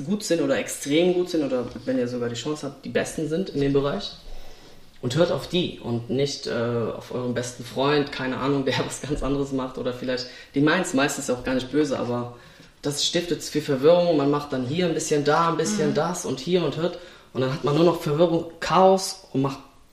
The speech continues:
Speaker 1: dann letzten Endes machen die meisten dann fast gar nichts oder gar nichts.
Speaker 2: Ja, ich glaub,
Speaker 1: Oder
Speaker 2: einfach auch mal
Speaker 1: hier und da mal ein
Speaker 2: anfangen,
Speaker 1: bisschen
Speaker 2: ne?
Speaker 1: und dann sehen, ja, es klappt nicht, ne? Aber du musst einen Weg gehen und da wirklich konstant dahinter sein und dich, ja, stetig weiterentwickeln.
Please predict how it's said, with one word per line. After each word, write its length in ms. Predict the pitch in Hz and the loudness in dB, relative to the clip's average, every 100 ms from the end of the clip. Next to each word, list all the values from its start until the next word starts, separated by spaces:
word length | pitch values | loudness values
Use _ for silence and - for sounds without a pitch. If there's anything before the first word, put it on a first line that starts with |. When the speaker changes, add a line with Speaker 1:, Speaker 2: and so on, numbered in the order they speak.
| _ _ | _ _
Speaker 1:
dann 220 | 123 123 | -4 -2
letzten 240 | 123 - 113 | -2 -4 -4
Endes 280 | 117 - 110 | -4 -6 -8
machen 260 | 113 - | -8 -4
die 80 | 117 | -2
meisten 320 | 110 110 117 | -2 -2 -2
dann 100 | 110 | -4
fast 240 | - 110 - | -6 -8 -6
gar 140 | 104 | -6
nichts 160 | 107 110 | -4 -4
oder 160 | 113 | -4
gar 140 | 104 104 | -6 -8
nichts. 280 | 104 - - | -10 -12 -4
Speaker 2:
Ja, 240 | 190 190 | 2 2
ich 80 | 196 | 2
glaub, 140 | 226 220 | 2 4
Speaker 1:
Oder 100 | 226 | 4
Speaker 2:
einfach 220 | 226 226 - | 6 4 4
auch 40 | |
mal 120 | 214 | 4
Speaker 1:
hier 100 | - | 4
und 100 | - | 2
da 140 | 262 302 | 2 4
mal 200 | 214 208 | 4 2
ein 60 | |
Speaker 2:
anfangen, 80 | 165 | 0
Speaker 1:
bisschen 300 | - 165 160 | 2 4 4
Speaker 2:
ne? 40 | 139 | 4
Speaker 1:
und 100 | 131 | 2
dann 160 | 139 | 2
sehen, 140 | 139 143 | 2 0
ja, 100 | 156 | -2
es 100 | 143 | -4
klappt 280 | - 160 - | -4 -4 -6
nicht, 220 | 104 - | -12 -8
ne? 60 | 127 | -6
Aber 420 | 139 113 110 117 - - - | -2 -2 -2 -8 -18 -20 -10
du 80 | - | -2
musst 440 | 131 139 - - | 0 0 -4 -8
einen 280 | - 139 131 | -4 -2 2
Weg 280 | 139 156 - | 2 2 0
gehen 140 | 147 127 | 0 0
und 100 | 117 | -2
da 160 | 120 | -4
wirklich 420 | 131 135 123 - | -4 -4 -4 -6
konstant 500 | - 139 139 - 131 | -6 -6 -4 -4 -4
dahinter 280 | 127 123 131 | -2 -2 -2
sein 200 | 123 120 | -2 -2
und 80 | 120 | -2
dich, 420 | 117 - - - - - - | -4 -4 -8 -12 -20 -20 -18
ja, 120 | 120 117 | -12 -8
stetig 380 | - 143 135 | 0 2 4
weiterentwickeln. 520 | 123 123 120 107 - | 0 0 -2 -4 -8